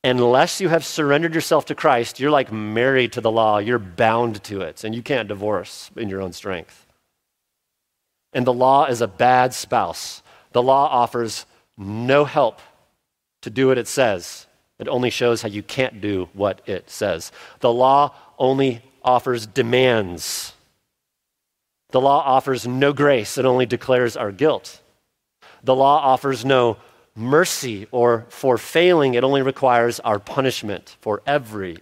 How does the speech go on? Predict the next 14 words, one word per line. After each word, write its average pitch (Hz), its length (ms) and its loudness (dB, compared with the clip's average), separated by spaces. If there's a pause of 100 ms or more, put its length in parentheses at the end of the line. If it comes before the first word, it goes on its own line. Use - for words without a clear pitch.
instant 107 500 -8
of 85 120 -20
failing 87 600 -8
it. - 240 -20 (2250)
That's 107 200 -6
not 107 240 -2
a 107 60 -4
good 98 140 -6
marriage 82 520 -10 (600)
if - 100 -18
spouses 87 440 -6
operate 73 380 -8
like 67 160 -14
that. 52 240 -16